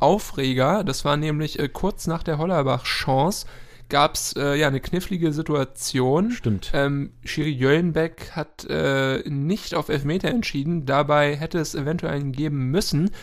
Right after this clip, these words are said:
Speaker 1: da Marcel Segert, der Kapitän von Waldhof Mannheim, äh, eindeutig mit der Hand am Ball war im Strafraum
Speaker 2: Ja.
Speaker 1: und aus meiner Sicht auch,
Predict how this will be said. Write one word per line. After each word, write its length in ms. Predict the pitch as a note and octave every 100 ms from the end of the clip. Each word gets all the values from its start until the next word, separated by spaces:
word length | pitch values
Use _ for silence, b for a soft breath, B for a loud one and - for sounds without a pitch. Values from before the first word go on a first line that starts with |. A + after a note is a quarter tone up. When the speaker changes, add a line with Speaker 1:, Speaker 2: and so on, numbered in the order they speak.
| B
Speaker 1:
da 160 | C#3+ D#3+
Marcel 400 | D#3+ F#3+ - D#3
Segert, 760 | B2 E3 A3 C3+ C3+ - - C#3
der 180 | C3+
Kapitän 680 | C3 C#3+ C#3+ - - F#3+ D#3+
von 240 | B2+ C#3 B2+
Waldhof 300 | C3+ C#3 C3+
Mannheim, 420 | C#3 C#3+ C#3+ E3 B B B -
äh, 160 | C#3+ C#3
eindeutig 540 | D#3+ G#3+ G3 F#3+ F#3 F3+
mit 140 | E3+
der 200 | D#3+ D3+
Hand 300 | F#3+ A3 -
am 100 | D#3+
Ball 240 | F3 G3
war 220 | B2 A#2+ -
im 140 | F3+
Strafraum 720 | - - F#3+ - B2+ C3 G#3+ B B
Speaker 2:
Ja. 140 | A2+
Speaker 1:
und 280 | D3+ D#3+ -
aus 140 | C#3+ C#3+
meiner 260 | D#3 F#3+
Sicht 240 | E3+ E3+ -
auch, 300 | D#3+ -